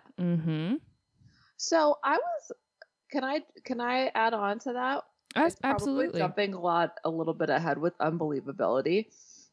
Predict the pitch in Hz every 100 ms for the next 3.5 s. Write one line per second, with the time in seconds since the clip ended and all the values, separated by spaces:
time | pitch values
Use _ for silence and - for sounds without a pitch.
0 | - 226 220 226 480 494 - 175 185 -
1 | 180 170 165 170 - - 180 185 160 -
2 | 180 165 151 165 165 151 147 151 165 175
3 | - 165 151 147